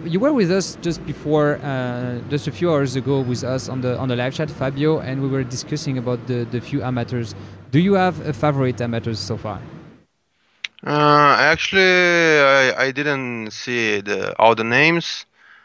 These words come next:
Speaker 2: but, uh, I saw there's a, a, pre-, a pretty fight in the, in the first positions. Uh, we still have the, the one guy with, uh, two seven nine, uh, Grillo Soldier.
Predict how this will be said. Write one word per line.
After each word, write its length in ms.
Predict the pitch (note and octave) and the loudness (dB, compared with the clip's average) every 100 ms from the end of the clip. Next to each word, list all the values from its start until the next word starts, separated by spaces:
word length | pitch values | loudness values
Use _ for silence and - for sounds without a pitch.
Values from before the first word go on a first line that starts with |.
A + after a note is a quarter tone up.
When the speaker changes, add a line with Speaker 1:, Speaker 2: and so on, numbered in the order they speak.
| _ _ | _ _
Speaker 2:
but, 180 | A2 G#2+ | -2 2
uh, 580 | A2+ A2 G#2+ G#2+ G#2 G2+ | 4 4 6 4 4 2
I 80 | A2 | 2
saw 240 | - C3 | 4 4
there's 340 | C3+ B2+ A2+ | 6 4 2
a, 400 | A2+ A2 G#2 G#2 - | 2 4 2 -2 -8
a, 80 | A2+ | -12
pre-, 240 | - C3 | -2 -2
a 100 | - | 0
pretty 240 | - D3 C#3 | 0 0 2
fight 340 | - D3+ D3 | 2 4 2
in 140 | A#2 | 0
the, 240 | A2 G#2+ G#2+ | -2 -2 -4
in 60 | |
the 60 | A2+ | -8
first 260 | A#2 A#2+ - | -6 -6 -6
positions. 580 | A2 B2 - G2+ - - _ _ - _ _ | -8 -6 -8 -12 -16 -20 _ _ -20 _ _
Uh, 240 | A2+ A2+ A#2 | -2 0 0
we 60 | B2 | 0
still 200 | - C#3 | 2 4
have 200 | D3 C3+ | 4 4
the, 320 | C3+ B2+ A#2+ | 4 6 4
the 80 | A#2+ | 4
one 180 | C3 C3 | 2 2
guy 220 | C3 C3+ | 2 2
with, 180 | A#2 B2 | 0 -4
uh, 640 | A2+ A2 G#2+ G#2 G#2+ G#2+ A2+ | -4 -2 -4 -4 -6 -8 -8
two 180 | C3 | -6
seven 260 | B2 B2 A#2+ | 0 0 2
nine, 320 | B2+ D#3 F3 - _ _ _ _ _ _ _ _ _ | 2 2 0 -6 _ _ _ _ _ _ _ _ _
uh, 240 | A#2 A2+ A2 | -2 0 0
Grillo 380 | A2 A#2+ E3+ D#3+ | 0 2 4 4
Soldier. 640 | - D#3+ F#3 C3+ G2 F#2+ | 4 4 6 4 4 0